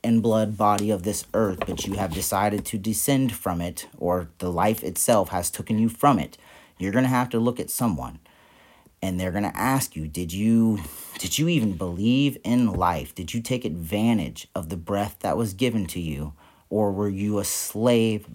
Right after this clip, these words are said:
by choice?" It's still, I mean, there's, like, a two percent, you know, choice there, but it is still, believe it or not, a choice. And, uh,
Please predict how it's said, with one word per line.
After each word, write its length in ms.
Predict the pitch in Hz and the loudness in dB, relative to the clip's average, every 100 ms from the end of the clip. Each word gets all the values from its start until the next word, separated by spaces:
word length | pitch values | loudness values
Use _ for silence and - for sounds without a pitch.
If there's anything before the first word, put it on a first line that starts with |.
| 73 | -4
by 500 | 80 85 90 82 85 _ | 0 0 0 -2 -10 _
choice?" 600 | - - 110 - - - - _ _ _ _ _ _ _ _ _ _ _ - | -8 -4 -4 -4 -12 -18 -20 _ _ _ _ _ _ _ _ _ _ _ -8
It's 180 | 101 | -2
still, 720 | - - - 147 170 160 156 - _ _ _ - - | -2 0 4 6 8 6 2 -4 _ _ _ -18 -8
I 60 | 92 | -2
mean, 240 | 104 107 | 2 2
there's, 200 | 104 110 | 2 0
like, 160 | 127 117 | 0 0
a 100 | 82 | -4
two 280 | - 123 123 | -2 0 0
percent, 480 | 123 113 123 107 - - | -2 -2 0 0 -6 -4
you 120 | 117 | 0
know, 140 | 101 90 | 0 -2
choice 400 | - 139 98 - | -2 0 0 -2
there, 280 | 78 82 | -4 -4
but 160 | 76 90 | -4 -4
it 80 | 101 | -2
is 180 | 117 - | -2 -4
still, 540 | - 143 123 90 90 | -4 0 2 0 -2
believe 280 | 87 101 90 | -2 -2 -2
it 60 | |
or 80 | 85 | -2
not, 280 | 76 67 - | -4 -6 -8
a 80 | - | -10
choice. 460 | - - - - - _ _ _ _ _ _ _ _ _ _ _ _ _ _ _ _ - | -8 -8 -10 -14 -18 _ _ _ _ _ _ _ _ _ _ _ _ _ _ _ _ -8
And, 160 | 101 | -4
uh, 240 | 95 85 | -4 -4